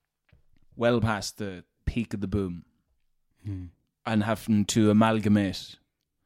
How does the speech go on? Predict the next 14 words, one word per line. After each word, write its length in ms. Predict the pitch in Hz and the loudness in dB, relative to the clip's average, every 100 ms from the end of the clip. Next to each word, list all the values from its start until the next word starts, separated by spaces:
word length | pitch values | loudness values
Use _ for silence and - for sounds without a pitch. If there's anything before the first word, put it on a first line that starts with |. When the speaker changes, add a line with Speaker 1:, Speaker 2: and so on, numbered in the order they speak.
| _ _ _ _ _ - | _ _ _ _ _ -4
Speaker 1:
into 720 | 107 101 - 104 101 95 90 - 117 | 0 0 0 -2 -2 -4 -8 -6 2
Monksland 800 | 117 107 - 110 98 95 90 - - | 4 4 2 -2 0 -2 -6 -10 -4
in 120 | 104 | -2
Athlone, 460 | 98 107 98 92 - - | -2 -2 -2 -4 -8 -6
or 80 | 107 | -6
actually 220 | - 104 | -2 -2
the 80 | 98 | -2
Roscommon 540 | 92 - 98 95 95 | -4 -6 -4 -4 -4
side, 360 | 90 85 82 _ _ _ _ _ _ _ _ _ _ - | -8 -16 -18 _ _ _ _ _ _ _ _ _ _ -16
up 120 | 95 | -10
the 100 | 104 | -6
Rossies. 580 | 101 92 - 95 - - _ _ _ _ | -4 -4 -6 -8 -10 -20 _ _ _ _
<laughs> 720 | - - - - - - - | -16 -12 -10 -10 -12 -18 -2
Thought 360 | 123 123 117 | 2 2 0